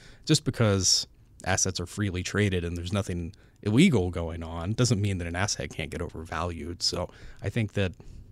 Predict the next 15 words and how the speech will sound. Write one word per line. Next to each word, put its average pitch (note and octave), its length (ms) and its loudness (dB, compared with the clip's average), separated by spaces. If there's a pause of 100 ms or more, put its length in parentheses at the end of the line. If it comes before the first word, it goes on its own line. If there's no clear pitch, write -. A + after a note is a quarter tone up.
(280)
there's A#2 100 -8
probably A2 420 2
risk F#2+ 340 0
in G2 80 0
Australian F2+ 420 -2
property G2 380 -2
today. A#2+ 260 2
If C3+ 100 2
you're G#2+ 80 4
out G#2 160 4
there, G2 240 0 (1300)
if - 120 -4
you're A#3 100 4
buying C#3+ 460 6
for, G2 560 2